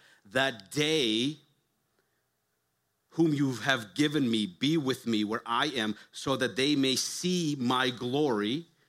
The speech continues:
which you have given me, for you loved me."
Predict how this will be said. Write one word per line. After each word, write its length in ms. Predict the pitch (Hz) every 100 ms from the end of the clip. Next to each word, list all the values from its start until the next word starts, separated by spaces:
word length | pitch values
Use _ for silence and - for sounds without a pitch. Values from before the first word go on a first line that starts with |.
| _ - - -
which 440 | 113 147 143 - 135
you 460 | 127 156 185 185 -
have 540 | - 160 139 123 135 - _ _ _ _ _ _ _ _ _ -
given 420 | 147 147 131 127
me, 420 | 147 123 90 90 _
for 200 | - 123
you 140 | 120
loved 400 | 117 117 104 92
me." 200 | 78